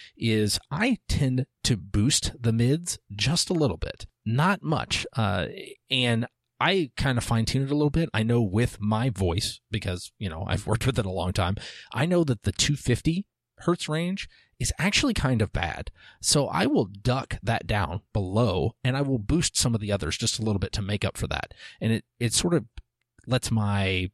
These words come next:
audio cut a little better. I, I feel like it's more intelligible in different places. So, you know, your mileage will vary on that. You're gonna have to play with the sliders for you, but I will reiterate what I said earlier. The mids really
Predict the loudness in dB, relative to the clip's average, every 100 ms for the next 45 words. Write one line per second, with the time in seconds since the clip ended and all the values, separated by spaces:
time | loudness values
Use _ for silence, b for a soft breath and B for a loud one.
0 | 0 0 2 0 0 0 -2 -6 -6 0
1 | 0 0 -2 -6 -4 -2 0 0 0 0
2 | 0 -2 -4 -6 0 0 2 0 -4 0
3 | 0 0 -4 -4 -2 -2 -2 0 0 -2
4 | -6 -8 B B B 0 2 4 4 4
5 | 2 0 2 4 2 2 2 2 2 -2
6 | -2 _ -4 2 2 2 0 -2 -4 -4
7 | -2 0 0 -2 -2 2 2 4 2 0
8 | -2 -2 0 0 0 0 2 2 4 2
9 | b b b -2 -2 0 0 2 4 2
10 | 2 2 2 2 2 0 0 -2 -4 -6
11 | -8 -4 0 2 4 2 2 2 4 4